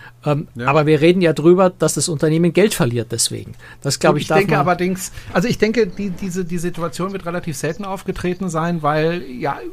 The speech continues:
Speaker 2: die meisten Fahrten ja einfach abgesagt worden sind. Aber auf der anderen Seite ist es natürlich so,
Speaker 1: Na,
Speaker 2: es gibt ja
Speaker 1: letztendlich
Speaker 2: viele
Speaker 1: ja.
Speaker 2: Passagiere, die fünfundsiebzig Jahre alt sind,
Speaker 1: Mhm.
Speaker 2: die achtzig Jahre alt sind, ähm, und die, die eine Reise gebucht haben. Und ich, ich kenne das jetzt von meinen Eltern, die sind fünfundsiebzig Jahre alt.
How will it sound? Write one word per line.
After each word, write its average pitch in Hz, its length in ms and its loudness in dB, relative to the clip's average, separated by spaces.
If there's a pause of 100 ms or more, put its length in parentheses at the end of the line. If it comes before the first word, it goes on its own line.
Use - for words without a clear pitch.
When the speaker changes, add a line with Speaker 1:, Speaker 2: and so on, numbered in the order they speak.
(360)
Speaker 2:
die 147 80 0
meisten 147 520 0
Fahrten - 380 -2
ja 131 80 -4
einfach - 220 -8
abgesagt 143 480 -2
worden 120 160 -4
sind. 113 160 -8
Aber 131 180 -4
auf - 80 -6
der 139 120 -4
anderen 214 180 -2
Seite 180 180 -2
ist 160 80 -6
es - 40 -14
natürlich 156 340 -6
so, 156 200 0 (160)
Speaker 1:
Na, 139 140 -2
Speaker 2:
es - 40 2
gibt 170 60 6
ja 175 60 6
Speaker 1:
letztendlich 190 360 6
Speaker 2:
viele 202 160 6
Speaker 1:
ja. 202 80 2
Speaker 2:
Passagiere, 165 580 2
die 151 120 -4
fünfundsiebzig 175 840 -4
Jahre 151 320 -2
alt 143 200 -2
sind, 151 120 0
Speaker 1:
Mhm. 147 40 -2
Speaker 2:
die 190 120 -2
achtzig 147 380 -8
Jahre 147 280 -4
alt 139 280 -6
sind, 151 200 -4 (500)
ähm, 139 460 2
und 147 300 -8
die, 151 260 -2
die 143 140 -2
eine 135 300 -2
Reise 147 340 4
gebucht 139 480 -4
haben. 170 280 2
Und 151 140 -4
ich, - 220 -8
ich - 100 -4
kenne 151 200 -2
das 147 100 -4
jetzt 151 160 -4
von 135 120 2
meinen 123 180 -2
Eltern, 196 280 2
die 170 80 0
sind 208 180 0
fünfundsiebzig 202 680 0
Jahre 170 300 4
alt. 156 280 2